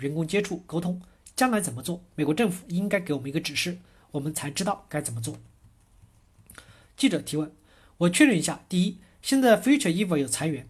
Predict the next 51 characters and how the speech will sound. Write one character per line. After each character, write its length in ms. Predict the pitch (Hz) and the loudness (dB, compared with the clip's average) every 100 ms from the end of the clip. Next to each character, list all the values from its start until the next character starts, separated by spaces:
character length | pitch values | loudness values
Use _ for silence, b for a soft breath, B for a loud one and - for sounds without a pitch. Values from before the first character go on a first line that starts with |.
| - | -6
第 120 | - | 2
二， 120 | 220 - | 2 2
由 100 | 180 | -2
于 40 | 208 | 2
实 180 | 285 | 2
体 140 | 233 165 | 0 -2
清 180 | - 208 | -4 -4
单 100 | 208 | -2
的 80 | |
影 140 | 175 170 | -2 -2
响， 180 | 175 - | -6 -10
华 240 | _ - 170 | _ 0 2
为 140 | 170 | 4
在 160 | 180 165 | 2 2
美 160 | 139 | 0
国 160 | 120 143 | -4 -4
研 120 | 135 | -2
发 140 | 151 | 0
中 140 | 175 208 | 0 -2
心 80 | 202 | -4
的 80 | |
活 160 | 147 - | -6 -6
动 120 | 156 - | -8 -8
现 180 | - 220 | -2 0
在 120 | 175 | 0
是 120 | 165 | -2
暂 220 | 160 208 | 0 0
停 160 | 180 139 | 0 -10
了， 140 | 143 - | -12 -8
是 160 | - | -4
这 120 | 196 | 2
样 120 | 220 151 | 2 0
吗？” 100 | 139 _ b b b b - | -8 _ b b b b 0
任 100 | 226 | 4
正 80 | |
非 80 | 185 | 4
回 140 | 214 143 | 2 -2
答 60 | |
说 200 | 131 147 - | -6 -8 -4
：“是 180 | - 208 | 0 0
的， 140 | - b b b b | -2 b b b b
因 100 | - | 4
为 60 | 277 | 6
我 40 | 220 | 6
们 140 | 151 | 4
不 160 | 175 269 | 2 2
能 100 | 143 | 2
接 140 | 175 | -2
触 100 | 170 | -4
他 140 | 120 | -6
们， 140 | 143 | -10